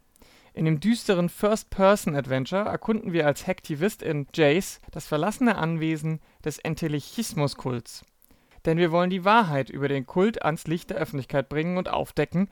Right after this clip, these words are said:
was mit den Menschen passiert ist, die dort gelebt haben.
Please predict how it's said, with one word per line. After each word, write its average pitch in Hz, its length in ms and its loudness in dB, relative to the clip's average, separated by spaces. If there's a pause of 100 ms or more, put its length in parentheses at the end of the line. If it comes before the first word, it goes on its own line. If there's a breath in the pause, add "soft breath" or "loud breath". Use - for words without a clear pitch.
(260 soft breath)
was - 180 -6
mit 156 140 -2
den 165 100 -2
Menschen 151 300 -2
passiert 277 380 -2
ist, - 260 -6
die 151 60 -4
dort 135 240 -4
gelebt 127 340 -4
haben. 127 320 -2